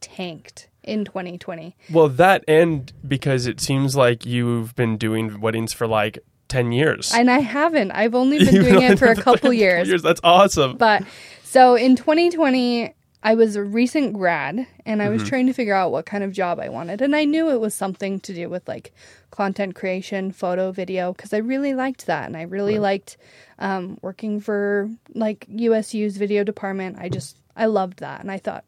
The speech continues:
Speaker 1: "Man, I could make a career out of that."
Speaker 2: What did you get your degree in?
Speaker 1: I cu-, okay, s-, my degree is also another weird story. I kinda started out as, like, marketing, and then
Speaker 2: Uh-huh.
Speaker 1: I, as my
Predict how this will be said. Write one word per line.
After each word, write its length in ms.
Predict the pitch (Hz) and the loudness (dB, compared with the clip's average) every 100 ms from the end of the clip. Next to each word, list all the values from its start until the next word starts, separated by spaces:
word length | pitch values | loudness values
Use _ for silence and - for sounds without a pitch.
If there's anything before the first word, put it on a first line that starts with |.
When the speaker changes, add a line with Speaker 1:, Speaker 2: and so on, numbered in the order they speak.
| _ | _
Speaker 1:
"Man, 180 | 233 190 | -10 -6
I 120 | 233 | -8
could 160 | - 269 | -2 -2
make 180 | 233 | -2
a 40 | 190 | -6
career 340 | - 220 196 | -6 -4 -4
out 120 | 143 - | -6 -12
of 40 | |
that." 160 | - - | -6 -2
Speaker 2:
What 80 | 151 | -2
did 140 | 156 | -2
you 160 | 160 143 | -4 -4
get 140 | - | -4
your 100 | 127 | -6
degree 300 | 104 98 127 | -6 -4 -4
in? 100 | - - _ _ - | -4 -12 _ _ 2
Speaker 1:
I 140 | 294 | 2
cu-, 260 | - - 269 | 2 -6 -2
okay, 300 | 269 233 185 | 0 2 0
s-, 200 | - - | -2 -12
my 280 | - 247 262 | -2 2 4
degree 320 | 262 254 330 | 2 2 2
is 100 | 285 | 4
also 300 | 214 208 226 | 4 4 2
another 320 | 220 220 226 | 2 2 2
weird 260 | 233 226 220 | 4 4 2
story. 400 | - 226 226 247 - - | -2 2 2 0 -4 -14
I 40 | 214 | -10
kinda 300 | - 226 240 | -4 -2 -2
started 340 | - 226 214 | 0 -2 0
out 180 | 190 190 | -2 -2
as, 100 | 190 | -4
like, 200 | 175 175 | -6 -6
marketing, 640 | 175 180 - 202 202 202 - | -6 -6 -4 -2 -2 -2 -4
and 160 | 202 | -4
then 120 | 196 - | -2 -2
Speaker 2:
Uh-huh. 240 | 190 180 - _ _ _ - | -4 -8 -14 _ _ _ -4
Speaker 1:
I, 80 | 214 | -2
as 140 | 208 | 0
my 340 | 214 196 190 | 0 -2 -4